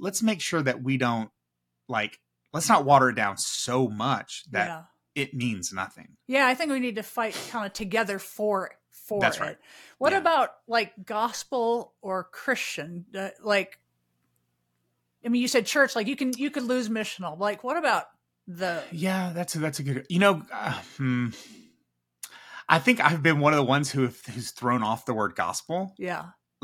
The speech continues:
Speaker 1: To the point where I hear it, I almost like, "Oh, can we find another word?" Like,
Speaker 2: Yeah,
Speaker 1: so,
Speaker 2: yeah.
Speaker 1: you know, 'cause I do a lot of organizational, uh, uh, training
Speaker 2: Yeah.
Speaker 1: and working
Speaker 2: Well, but it
Speaker 1: and
Speaker 2: is a loaded term, right? So we have to
Speaker 1: It's a
Speaker 2: evaluate
Speaker 1: very
Speaker 2: what
Speaker 1: loaded
Speaker 2: it means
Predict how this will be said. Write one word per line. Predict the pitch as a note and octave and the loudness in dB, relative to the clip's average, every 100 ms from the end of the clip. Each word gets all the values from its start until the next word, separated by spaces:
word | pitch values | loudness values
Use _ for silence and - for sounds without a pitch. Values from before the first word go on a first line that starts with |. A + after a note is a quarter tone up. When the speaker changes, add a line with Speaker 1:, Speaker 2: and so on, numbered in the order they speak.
| C3+ | 0
Speaker 1:
To | F#3 | 0
the | |
point | D#3 F#3+ F3 | 6 6 6
where | C#3 | 8
I | C3+ | 6
hear | - A2+ B2 | 4 0 2
it, | D3 | 2
I | - B2+ | 2 0
almost | - B2 A#2+ A#2 - | 2 0 0 0 2
like, | G#2+ A2 - | 2 0 -6
"Oh, | - - | -16 -16
can | - | -14
we | A#2 | -14
find | - G#2 | -10 -12
another | F#2 F#2+ F2 | -12 -12 -12
word?" | F2+ G2 _ - | -12 -14 _ -12
Like, | A#2+ | -6
Speaker 2:
Yeah, | A3 A#3+ - - | -2 -2 -2 0
Speaker 1:
so, | D#3 F3+ E3+ E3 | 6 6 6 2
Speaker 2:
yeah. | |
Speaker 1:
you | F#3 | 2
know, | E3 | 2
'cause | C#3 | 6
I | F#3 | 6
do | G3 G3 | 8 8
a | |
lot | D#3+ D#3+ | 10 8
of | |
organizational, | D#3 D3 C#3+ C3+ C3 C#3 C3 B2+ A#2+ - - - | 8 2 2 0 -2 0 2 2 0 -10 -18 2
uh, | C3+ A#2+ A2+ G#2+ A2 | 4 6 4 0 -2
uh, | B2 A2+ A2+ | -4 -4 -2
training | G3 D#3 D3+ C#3 | 4 6 6 2
Speaker 2:
Yeah. | A#2+ | 0
Speaker 1:
and | |
working | B2+ D3 C#4 | 2 2 4
Speaker 2:
Well, | C#4 | 8
but | D4+ | 8
it | |
Speaker 1:
and | D#4+ | 8
Speaker 2:
is | F#4 | 4
a | G#4+ | 4
loaded | D#4+ C4+ B3+ A#3+ | 8 8 6 2
term, | - D4+ | 0 2
right? | G#3 A3 | 0 0
So | - | 0
we | A#3 | 2
have | A#3+ A#3+ | 2 0
to | A3+ | 0
Speaker 1:
It's | D3+ | 2
a | D#3+ | 6
Speaker 2:
evaluate | C#3 | 8
Speaker 1:
very | E3+ | 8
Speaker 2:
what | F#3 G#2+ | 8 4
Speaker 1:
loaded | A2 G#3 | 2 -2
Speaker 2:
it | A#3 | -2
means | A#3+ | -4